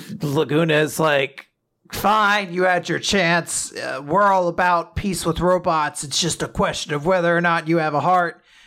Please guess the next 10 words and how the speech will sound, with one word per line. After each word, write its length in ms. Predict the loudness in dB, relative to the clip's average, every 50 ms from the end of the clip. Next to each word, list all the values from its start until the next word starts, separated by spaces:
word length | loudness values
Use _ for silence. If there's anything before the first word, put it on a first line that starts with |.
| _ _ _
And 180 | -4 -2 -2 -2
he 60 | -4
just 360 | -6 -6 -6 -6 -8 -8 -8
cuts 500 | -4 -2 -2 -2 -4 -6 -10 -12 -10 -8
Lightning 380 | -8 -8 -8 -8 -10 -12 -8 -2
Law 400 | 0 2 2 2 0 -2 -4 -6 -6
apart. 540 | -6 -4 -2 0 0 2 0 0 -2 -6 _ _ _ _ _ _ _ _ _
And 80 | -4 -2
that's 200 | 0 0 0 0
it. 260 | 0 0 -2 -6 _